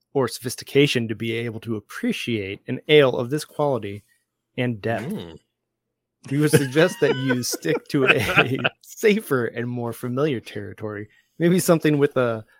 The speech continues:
Speaker 1: multi-million dollar ad campaign aimed at convincing you it's independent brewery
Speaker 2: Uh.
Speaker 1: or one of that implies that they're tasteless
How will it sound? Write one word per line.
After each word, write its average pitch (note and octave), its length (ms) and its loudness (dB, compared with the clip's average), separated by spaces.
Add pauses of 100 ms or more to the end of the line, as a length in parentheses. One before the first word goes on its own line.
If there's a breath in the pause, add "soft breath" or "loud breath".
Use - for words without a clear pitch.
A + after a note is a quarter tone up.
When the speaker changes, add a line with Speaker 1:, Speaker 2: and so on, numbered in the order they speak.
(160 soft breath)
Speaker 1:
multi-million A2+ 880 -4
dollar G#2+ 380 -4
ad A2+ 280 -4
campaign A#2+ 600 -6
aimed A2 280 -8
at G2+ 180 -12
convincing A2+ 480 -8
you A#2 300 -4
it's - 420 -12 (280)
independent C#3 500 0
brewery A#2+ 760 0
Speaker 2:
Uh. G#2 100 -4
Speaker 1:
or G2+ 320 -6 (760)
one C#3 220 2
of A#2+ 340 0 (300)
that A#2+ 300 0 (360)
implies B2 540 -2
that A#2 220 -4
they're A2 480 -4 (400)
tasteless D3+ 580 0